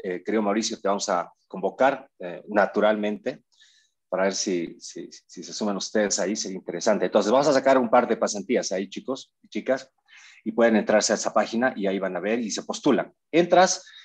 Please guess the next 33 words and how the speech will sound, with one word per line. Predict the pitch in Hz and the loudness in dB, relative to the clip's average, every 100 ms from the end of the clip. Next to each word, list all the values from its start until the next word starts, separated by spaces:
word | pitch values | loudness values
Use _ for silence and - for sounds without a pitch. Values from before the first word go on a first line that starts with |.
| - | -6
y | 127 | 0
ahí | 139 | 2
hay | 131 | 2
un | 117 | 0
formulario. | 117 110 120 101 85 | -2 0 0 0 -4
Tienes | - 160 | -8 -8
que | |
tener | 156 165 | -4 -4
mucho | 180 190 170 | -4 -6 -4
cuidado | 147 143 156 | -2 -2 -2
en | 147 | -6
que | 127 | -10
el | 110 | -8
formulario | 117 113 120 135 151 | -8 -6 -2 -2 -2
realmente | 131 120 123 113 | -2 -2 -4 -8
de | 107 | -8
manera | 104 117 110 | -6 -2 -2
clara | 117 117 107 | 0 2 2
lo | 92 | 2
leas | 110 202 - - _ _ _ _ _ _ _ _ _ _ - _ | 2 2 -2 -20 _ _ _ _ _ _ _ _ _ _ -20 _
y | 110 | -6
que | 117 | -6
sigas | 127 123 | -2 -4
paso | - 135 | -2 -2
a | 139 | 0
paso | 127 117 110 | -2 -2 -4
todo | 123 113 127 | -4 -4 -4
y | |
que | 110 | -6
tengas | 127 127 127 | -6 -4 -4
constancia | 117 101 123 117 127 | -6 -6 -4 -4 -4
de | 101 | -8
que | - | -10